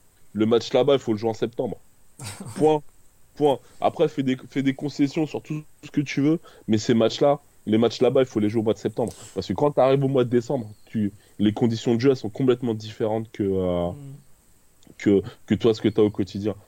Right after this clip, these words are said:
Speaker 1: Là, ils vont arriver, il va faire, euh, il va faire moins douze. Les mecs, ils vont arriver en short, les autres, ils vont, ils vont avoir les collants, ils vont rien comprendre.
Speaker 2: Non, mais tu vois,
Speaker 1: C'est
Speaker 2: ça, je pense que ça va pas être un, forcément un souci, parce que Lyon, c'est une région quand même, il fait très froid en hiver, et ils vont
Speaker 1: Ouais.
Speaker 2: pas être so-,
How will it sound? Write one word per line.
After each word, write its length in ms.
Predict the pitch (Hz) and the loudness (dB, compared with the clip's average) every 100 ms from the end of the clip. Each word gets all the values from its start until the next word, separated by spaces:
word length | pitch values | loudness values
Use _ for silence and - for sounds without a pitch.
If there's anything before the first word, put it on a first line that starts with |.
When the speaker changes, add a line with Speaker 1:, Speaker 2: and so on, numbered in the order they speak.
| - | -4
Speaker 1:
Là, 100 | 107 | 0
ils 80 | 113 | 2
vont 140 | 104 | 2
arriver, 420 | 101 104 110 123 | 2 2 4 4
il 60 | 120 | 2
va 120 | 95 | 0
faire, 200 | 90 87 90 | 0 2 2
euh, 140 | 95 | 2
il 60 | 98 | 0
va 60 | |
faire 180 | 95 95 | -2 -2
moins 200 | 107 123 | 0 2
douze. 280 | 123 151 104 _ _ _ | 2 -2 -4 _ _ _
Les 80 | 95 | -4
mecs, 220 | 107 123 - | 0 0 -2
ils 80 | |
vont 100 | 98 | 2
arriver 200 | 101 101 | 2 2
en 120 | 104 107 | 0 -2
short, 300 | - 131 - | -2 -2 -4
les 120 | 95 | -6
autres, 120 | 107 - | -6 -6
ils 60 | |
vont, 180 | 92 92 | -4 -2
ils 60 | 92 | 0
vont 100 | 98 | 0
avoir 160 | 92 | 2
les 120 | 98 92 | 2 0
collants, 280 | 113 113 | 2 0
ils 60 | 117 | 0
vont 100 | 85 | -4
rien 140 | 90 | -6
comprendre. 320 | 110 107 90 87 | -6 -8 -8 -8
Speaker 2:
Non, 80 | 254 | -6
mais 120 | 233 | -4
tu 120 | - | -4
vois, 140 | 220 - | -2 0
Speaker 1:
C'est 60 | |
Speaker 2:
ça, 160 | - 226 | 0 -2
je 100 | - | -6
pense 160 | 233 214 | -6 -6
que 100 | 190 | -4
ça 160 | 175 | -6
va 40 | 170 | -8
pas 160 | 170 | -12
être 140 | 226 196 | -12 -10
un, 400 | 180 175 170 165 - | -8 -8 -10 -12 -14
forcément 420 | - 185 - 190 196 | -10 -6 -4 -2 -4
un 40 | |
souci, 320 | 190 190 277 | -4 -4 -6
parce 240 | 269 185 - | -6 -6 -4
que 80 | 165 | -4
Lyon, 200 | 190 226 | -4 -4
c'est 140 | 185 | -6
une 100 | 160 | -8
région 340 | 156 160 190 | -8 -8 -8
quand 120 | 185 175 | -8 -10
même, 120 | 165 | -12
il 60 | 147 | -12
fait 160 | 135 | -14
très 180 | - 180 | -12 -12
froid 220 | 180 185 165 | -12 -12 -10
en 80 | |
hiver, 380 | 156 147 190 180 - - - - - | -10 -10 -8 -10 -14 -20 -20 -20 -10
et 60 | |
ils 120 | 131 143 | -8 -2
vont 80 | |
Speaker 1:
Ouais. 120 | 117 110 | 4 4
Speaker 2:
pas 120 | 110 | 4
être 80 | - | 0
so-, 240 | - 180 | -6 -6